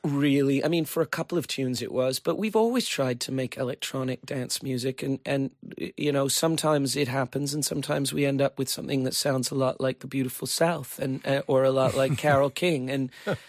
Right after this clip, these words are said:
Speaker 1: you know, we don't, the song leads us where it, where it's gonna lead us. We're not gonna apply a patina of style over songs. That's not the way we do things. The song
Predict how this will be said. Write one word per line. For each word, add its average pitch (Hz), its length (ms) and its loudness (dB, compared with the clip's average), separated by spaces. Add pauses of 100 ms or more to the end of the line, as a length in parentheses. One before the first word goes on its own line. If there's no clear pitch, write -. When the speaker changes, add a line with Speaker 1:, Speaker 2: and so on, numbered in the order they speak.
(260)
Speaker 1:
you 170 100 0
know, 160 120 6
we 175 160 2
don't, 202 260 4 (460)
the - 120 0
song 202 500 2
leads 170 320 -2
us - 180 -2
where 147 220 2
it, - 260 -4 (120)
where 143 280 2
it's 131 160 -2
gonna 135 240 -2
lead 135 280 0
us. 127 180 -4
We're 156 140 2
not 160 240 2
gonna 151 160 2
apply 139 480 2
a 135 160 0
patina 135 640 -6
of 135 100 -4
style 131 720 2
over 127 300 -2
songs. 123 500 -4
That's - 320 -2
not 135 200 -2
the 131 80 -2
way 139 160 -4
we 127 140 0
do 131 200 0
things. 131 400 -8
The 143 80 -4
song 156 560 2